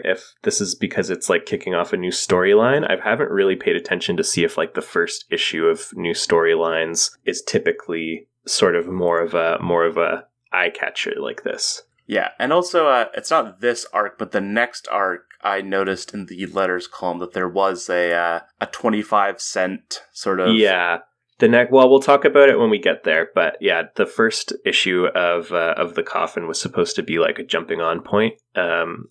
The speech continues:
Speaker 1: and, and was sold for twenty-five cents.
Speaker 2: So speaking of arcs, so the, so these arcs do kind of have names, right? Because I
Speaker 1: Well,
Speaker 2: saw
Speaker 1: n-, no, this is again kind of like a The Coffin specific thing, I think.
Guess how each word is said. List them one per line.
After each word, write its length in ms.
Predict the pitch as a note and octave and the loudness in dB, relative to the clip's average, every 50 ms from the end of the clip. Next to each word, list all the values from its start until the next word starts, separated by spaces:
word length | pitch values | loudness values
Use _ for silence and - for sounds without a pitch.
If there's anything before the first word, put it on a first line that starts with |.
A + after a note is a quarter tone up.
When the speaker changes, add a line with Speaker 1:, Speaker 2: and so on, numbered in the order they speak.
| _ - | _ -4
Speaker 1:
and, 240 | F2 E2+ E2+ D#2 - - | -4 -4 -4 -8 -10 -8
and 220 | - F#2 E2+ E2 - | -6 -6 -6 -4 -6
was 300 | - - - - - - _ _ _ _ _ - | -8 -8 -8 -10 -10 -12 _ _ _ _ _ -8
sold 280 | - - - - - - | -6 -6 -4 -4 -6 -6
for 100 | - - | -6 -8
twenty-five 480 | - - - - - - - - - | -6 -6 -8 -8 -4 -4 -6 -4 -4
cents. 400 | - - - - - - - - _ - - | -6 -6 -6 -8 -8 -12 -12 -12 _ -16 -12
Speaker 2:
So 160 | - - - | -10 -10 -8
speaking 440 | - - - F#3+ F#3 D#3 D#3+ C#3+ B2+ | -6 -8 -4 -4 -6 -4 -4 -2 0
of 260 | A#2+ G#2+ G2 F#2 - - - | 2 0 0 -2 -6 -8 -4
arcs, 400 | F#2 F2+ D#2 - - - - - | -2 -2 -2 -4 -8 -12 -12 -8
so 320 | - C3+ C3 - - - _ _ _ _ _ | -2 0 0 0 -2 -6 _ _ _ _ _
the, 200 | - - F3 - _ _ - | -12 -12 -12 -12 _ _ -12
so 180 | - - F3+ | -10 -6 -4
these 180 | F3+ G#3 A#3+ B3 | 0 0 2 2
arcs 280 | B3+ C4+ - F3+ D#3+ C3 _ _ | 2 2 0 -2 -10 -20 _ _
do 220 | - C3 C#3 C#3 - - | -6 -6 -4 -4 -6 -8
kind 420 | - - - - G#2+ A2+ B2+ D3 D#3 | -12 -12 -6 -4 -4 -4 -2 -4 -8
of 100 | D#3 D#3 | -8 -4
have 240 | D#3 D#3 D#3+ D#3 D#3 | -2 -2 -2 -2 -4
names, 400 | D#3 D#3 D#3+ E3 E3 D#3 - - | -10 -8 -8 -8 -12 -12 -6 -2
right? 300 | G#2+ A2 C3 D3 - - - - _ _ - - - _ | 0 0 0 0 -2 -6 -10 -20 _ _ -20 -20 -16 _
Because 160 | - A#2 A#2+ B2 | 2 6 8 8
I 160 | B2 A#2+ A#2+ | 10 10 10
Speaker 1:
Well, 120 | A#2+ A#2+ B2 | 10 10 8
Speaker 2:
saw 300 | C#3+ D3 D3+ D3 C#3 - - _ _ _ _ - | 6 4 2 2 0 -2 -6 _ _ _ _ -10
Speaker 1:
n-, 540 | G#2 A2+ A2+ G#2+ G#2+ - A2 A2 A#2 A#2 A2+ | -6 -4 -4 -4 -4 -4 -2 2 4 4 6
no, 280 | A2 G#2 F#2+ F2+ F#2 F2+ | 6 6 4 4 4 4
this 200 | F#2 A#2 - - | 2 2 2 2
is 80 | C#3 C3 | 2 2
again 420 | C#3+ C3 - A2+ G#2 G2+ G2+ G2 | 2 2 4 4 4 4 2 0
kind 260 | - - G2 F#2+ F#2 | -4 -2 -2 0 0
of 120 | F2+ E2+ - | -2 -2 0
like 220 | F2+ F2+ F2 - | 0 0 2 2
a 100 | F#2+ F2+ | 0 0
The 140 | E2+ - F2 | 0 0 -4
Coffin 460 | - - - F2 F2 - - F#2 F2 | -4 -2 -2 -2 -2 -2 -4 -8 -6
specific 720 | F2 - - - E2+ - - - F2+ E2+ - G2+ G2+ - - | -6 -10 -6 -6 -6 -4 -2 -2 -2 0 0 -2 -2 -2 -6
thing, 300 | - - G2 G2 G2+ - | -2 0 0 2 2 0
I 220 | - F2+ F#2 G2+ | 0 2 0 0
think. 400 | - - - A#2 C3 - - - | 0 -2 -4 -4 -4 -6 -10 -14